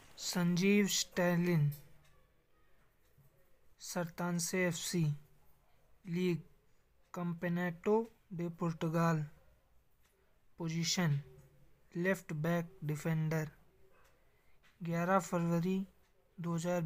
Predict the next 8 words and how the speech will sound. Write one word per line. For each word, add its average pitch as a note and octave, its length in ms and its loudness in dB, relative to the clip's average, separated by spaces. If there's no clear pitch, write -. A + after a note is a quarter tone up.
बीस, F#3 260 2
को E3+ 100 -8
स्टैलिन F3+ 720 -2
ने F3 320 2
दो F3 240 -2
ईयर F3+ 340 2
की F3 100 -2
डील E3+ 260 4